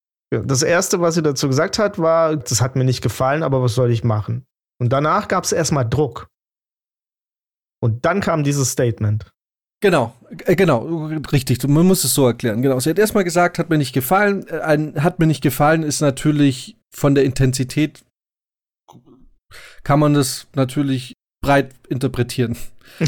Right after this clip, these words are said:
Speaker 1: Ja,
Speaker 2: Von
Speaker 1: das
Speaker 2: ein
Speaker 1: stimmt.
Speaker 2: „Hat mir nicht gefallen“ ist, ich, „Es hat mir grad nicht gefallen, wie du Gu-, Gesundheit gesagt hast“, zu „Es hat mir grad nicht gefallen, ich muss Anzeige erstatten“. Also, ne,
Speaker 1: <laughs> Ja,
Speaker 2: „Es hat
Speaker 1: genau.
Speaker 2: mir nicht gefallen“, lässt sehr viel Interpretationsspielraum zurück. Aber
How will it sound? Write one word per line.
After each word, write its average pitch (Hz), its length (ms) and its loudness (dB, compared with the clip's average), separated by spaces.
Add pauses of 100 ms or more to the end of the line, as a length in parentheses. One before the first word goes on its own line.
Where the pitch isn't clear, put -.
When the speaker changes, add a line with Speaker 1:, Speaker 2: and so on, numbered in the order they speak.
Speaker 1:
Ja, 240 120 2
Speaker 2:
Von - 220 0
Speaker 1:
das 156 100 0
Speaker 2:
ein 156 260 4
Speaker 1:
stimmt. 151 240 -2
Speaker 2:
„Hat 165 260 -2
mir 175 60 4
nicht 170 160 -2
gefallen“ 175 540 2
ist, 165 300 -2
ich, 156 220 -6
„Es 139 200 -10
hat 156 140 -4
mir 165 80 -4
grad 143 220 -2
nicht 135 160 -8
gefallen, 151 380 0
wie 139 80 -2
du 135 260 0 (220)
Gu-, 147 120 0 (100)
Gesundheit 165 500 -2
gesagt 170 400 -4
hast“, 175 260 -4
zu 151 440 -2
„Es 127 160 -8
hat 139 180 -6
mir 143 100 -6
grad 135 260 -4
nicht 131 160 -8
gefallen, 135 540 0
ich 131 280 -10 (340)
muss 131 260 -4
Anzeige 127 480 -2
erstatten“. 123 460 -8 (100)
Also, 131 220 0
ne, 160 160 2 (160)
Speaker 1:
<laughs> - 160 -8
Ja, 143 140 2
Speaker 2:
„Es 135 140 -2
hat 165 80 2
Speaker 1:
genau. 147 100 0
Speaker 2:
mir - 60 2
nicht - 140 -2
gefallen“, 165 400 0
lässt 147 240 -6
sehr 156 160 0
viel 143 160 -8
Interpretationsspielraum 127 1400 -2
zurück. 117 300 -6
Aber 220 420 2